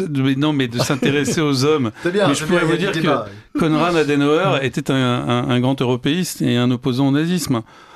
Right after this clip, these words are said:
Speaker 1: Donc, si vous voulez, c'est trop facile, parce que, et, et en dix-neuf cent quarante, effectivement, énormément de France, les Français d'une part,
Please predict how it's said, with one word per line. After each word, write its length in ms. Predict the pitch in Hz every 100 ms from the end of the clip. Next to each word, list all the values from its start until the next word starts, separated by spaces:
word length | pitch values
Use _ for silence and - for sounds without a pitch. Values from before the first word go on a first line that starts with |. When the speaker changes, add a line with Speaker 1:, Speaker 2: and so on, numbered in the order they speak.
| - -
Speaker 1:
Donc, 160 | 135
si 100 | -
vous 100 | 143
voulez, 220 | 143 156 160
c'est 140 | -
trop 160 | - 139
facile, 440 | 151 - 196 160
parce 160 | 120 -
que, 80 |
et, 480 | 131 - 127 135 139
et 40 | 131
en 100 | 143
dix-neuf 220 | 143 139
cent 180 | 160 139
quarante, 440 | 131 139 175 - - - - _
effectivement, 520 | - 143 - 143 170 180
énormément 560 | 160 160 151 147 156
de 200 | 135 123
France, 460 | 110 - 135 - -
les 280 | 127 117 143
Français 360 | - 143 160
d'une 200 | 135 135
part, 320 | 131 135 127